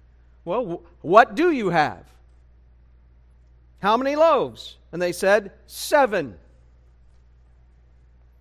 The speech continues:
Now remember, when we talk about loaves, we're just talking about, like, little pita pockets. Like, how big are the ones that you use for communion? Like, about like this? A little bit bigger? Okay, those are probably a little bigger than the ones they had. All right? They're probably looking something like,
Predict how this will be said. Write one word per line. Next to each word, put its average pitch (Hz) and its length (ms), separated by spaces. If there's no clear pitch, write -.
Now 190 160
remember, 214 540
when 170 120
we 190 120
talk 214 220
about 240 220
loaves, 247 380
we're 190 80
just 202 200
talking 220 280
about, 202 180
like, 196 160
little 240 220
pita 262 240
pockets. 156 580
Like, - 120
how 320 120
big 381 200
are 349 40
the 226 120
ones 214 240
that 190 120
you 202 140
use 196 300
for 160 160
communion? 151 480
Like, 120 160
about 156 180
like 175 160
this? - 420
A - 40
little 185 140
bit 190 140
bigger? 202 340
Okay, 175 160
those 202 240
are 190 60
probably 208 320
a 170 40
little 175 160
bigger 156 280
than 147 120
the 151 60
ones 147 240
they 143 160
had. 143 320
All 143 80
right? 185 220
They're 185 140
probably 190 400
looking 190 260
something 180 340
like, 170 220